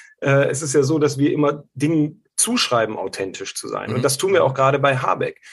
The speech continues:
Speaker 1: Er inszeniert sich super alltagsnah. Er spricht extrem alltagsnah. Und das halte ich für eine, für eine große Stärke. Jetzt bin ich schon bei der Be-, Bewertung. Bei
Speaker 2: Mhm.
Speaker 1: der, bei der Beobachtung ist es aber erstmal so, es ist eine,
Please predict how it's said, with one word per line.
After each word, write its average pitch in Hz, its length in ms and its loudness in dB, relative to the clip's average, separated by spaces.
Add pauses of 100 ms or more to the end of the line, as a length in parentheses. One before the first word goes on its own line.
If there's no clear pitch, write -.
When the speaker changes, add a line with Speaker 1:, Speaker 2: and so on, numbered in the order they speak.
(160)
Speaker 1:
Er 135 100 2
inszeniert 165 480 2
sich 135 220 -6
super 165 520 -2
alltagsnah. - 640 -2
Er 123 140 0
spricht - 520 -2
extrem 160 520 0
alltagsnah. 135 680 0 (320)
Und 127 180 0
das 147 200 0
halte 151 240 2
ich 147 160 -8
für 135 100 -4
eine, 131 260 2
für - 140 -2
eine 131 140 4
große 131 440 0
Stärke. 135 760 -2 (920)
Jetzt - 160 -14
bin 120 100 -2
ich 113 80 -4
schon 113 340 -2
bei 117 100 2
der 113 100 4
Be-, 110 200 -6 (100)
Bewertung. 127 640 2
Bei 127 80 6
Speaker 2:
Mhm. 123 60 4
Speaker 1:
der, 120 280 2
bei 123 140 -2
der 120 140 -2
Beobachtung 180 640 2
ist 120 100 -2
es 127 100 -2
aber 123 140 -2
erstmal 120 240 -2
so, 139 80 2
es 139 120 0
ist - 220 -6
eine, 139 280 -2